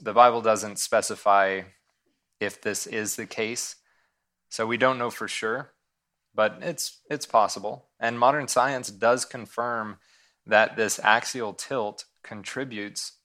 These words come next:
to the seasons that we experience. Some parts of the earth are closer or further from the sun,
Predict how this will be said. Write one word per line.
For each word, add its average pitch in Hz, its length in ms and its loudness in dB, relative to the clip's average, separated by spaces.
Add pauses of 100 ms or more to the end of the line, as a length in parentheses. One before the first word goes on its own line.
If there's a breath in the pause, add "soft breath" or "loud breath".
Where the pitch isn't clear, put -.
to 110 140 -10
the 101 100 -8
seasons 107 560 -6
that 98 140 -10
we 95 100 -8
experience. - 680 -10 (1700)
Some 135 240 2
parts 135 280 4
of 131 60 -4
the 127 100 0
earth 110 280 0
are 107 100 -6
closer 117 600 -4
or 107 300 -6
further 110 640 -4
from 113 420 -4
the 101 80 -10
sun, 92 580 -8